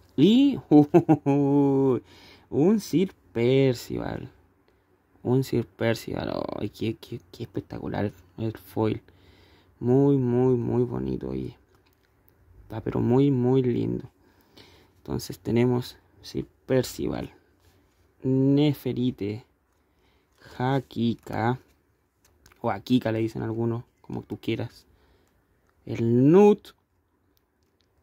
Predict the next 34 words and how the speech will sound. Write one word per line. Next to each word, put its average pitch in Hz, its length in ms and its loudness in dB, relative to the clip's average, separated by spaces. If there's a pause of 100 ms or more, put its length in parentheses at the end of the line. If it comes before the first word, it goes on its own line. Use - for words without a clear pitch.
(160)
Red 131 580 -2 (240)
de - 120 -8 (200)
plata 147 640 0 (100)
y 139 380 0 (180)
<laughs> - 200 -20
bola 123 640 0
de 110 160 -4
fuego. - 580 -16 (840)
Muy, 135 420 2
muy 135 400 0
bonitas 131 340 -4
las 120 140 -6
cartas. 165 600 -8 (840)
No 123 200 -4
sé 165 220 2
si 165 100 -2
habrá 139 400 2
otro 135 220 -2
unboxing 135 480 -2
por 131 160 -8
ahí. 131 100 2
O 127 60 0
sea, 120 140 -6
obviamente 117 400 -2
van 110 120 -4
a 110 80 -4
ver, 143 300 0
pero 113 500 -8 (560)
yo 127 180 0
no 180 60 2
había 139 120 2
visto 113 180 -8
ninguno 113 280 -4
todavía. 123 400 -6